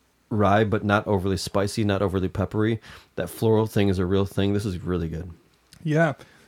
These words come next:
Speaker 2: Definitely makes me curious about their other offerings. I think the age on this helps a lot. This probably wasn't necessarily very interesting rye halfway through
Speaker 1: Mm-hmm.
Speaker 2: its life, but now it tastes well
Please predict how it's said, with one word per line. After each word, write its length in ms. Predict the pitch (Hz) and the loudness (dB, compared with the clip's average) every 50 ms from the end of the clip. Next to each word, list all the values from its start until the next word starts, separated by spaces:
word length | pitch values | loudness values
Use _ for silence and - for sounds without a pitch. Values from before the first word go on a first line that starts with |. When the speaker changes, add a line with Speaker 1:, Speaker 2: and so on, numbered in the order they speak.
| _ _ _ _ _ _ _ _ - | _ _ _ _ _ _ _ _ -2
Speaker 2:
Definitely 300 | - 151 165 165 - 226 | 0 2 2 2 2 0
makes 200 | 175 160 143 - | 0 0 0 0
me 80 | 147 139 | -4 -6
curious 300 | - - 151 151 147 - | -2 -2 -2 -2 -2 -2
about 180 | 143 139 139 135 | -2 -4 -2 -2
their 140 | 139 139 139 | -2 0 0
other 180 | 135 135 127 | 0 0 0
offerings. 380 | 123 131 143 143 - 131 131 127 | 0 0 -2 -2 -2 -4 -4 -2
I 80 | 143 139 | -4 -2
think 280 | - 147 143 135 120 - _ _ _ _ _ | -2 -2 -4 -4 -6 -10 _ _ _ _ _
the 160 | 135 143 147 135 | -8 -4 -2 0
age 200 | 131 135 139 127 | 0 0 0 0
on 140 | 127 123 123 | -2 -2 -4
this 180 | 123 117 - | -6 -6 -6
helps 220 | - 127 127 - - | -6 -8 -8 -8 -10
a 40 | |
lot. 420 | 127 123 123 123 123 131 135 - - _ _ _ _ _ _ _ _ _ _ - | -10 -8 -4 -2 -2 -2 -4 -6 -10 _ _ _ _ _ _ _ _ _ _ -8
This 300 | 147 135 127 - - - | -6 -4 -4 -6 -8 -8
probably 480 | - - 139 135 131 127 127 131 127 | -4 -2 -2 -2 -2 -4 -4 -6 -6
wasn't 420 | 120 123 123 123 123 123 120 - - _ - | -4 -4 -4 -4 -4 -6 -8 -10 -12 _ -6
necessarily 500 | 143 131 123 - - 139 131 123 123 123 | -6 -6 -4 -6 -6 -6 -4 -4 -4 -4
very 240 | 120 123 123 123 123 | -4 -4 -4 -2 -4
interesting 360 | 127 117 - - - 135 131 | -6 -8 -10 -10 -8 -6 -6
rye 280 | 131 127 127 131 139 143 - _ _ _ _ _ | -4 -2 -2 -2 -2 -4 -6 _ _ _ _ _
halfway 340 | - 139 131 123 - 110 101 | -8 -6 -6 -4 -2 -2 -2
through 140 | 90 90 131 | 0 0 0
Speaker 1:
Mm-hmm. 60 | 131 95 | -2 -2
Speaker 2:
its 140 | - - | -4 -6
life, 320 | 123 123 123 135 131 - - | -6 -4 -4 -4 -6 -8 -8
but 160 | - 123 120 | -8 -6 -6
now 180 | 123 123 123 123 | -4 -4 -4 -4
it 80 | 123 - | -6 -6
tastes 400 | - 131 127 120 - - - 170 | -6 -8 -8 -8 -10 -12 -14 -8
well 380 | 143 131 120 120 120 117 113 | -6 -4 -2 -2 -2 -4 -6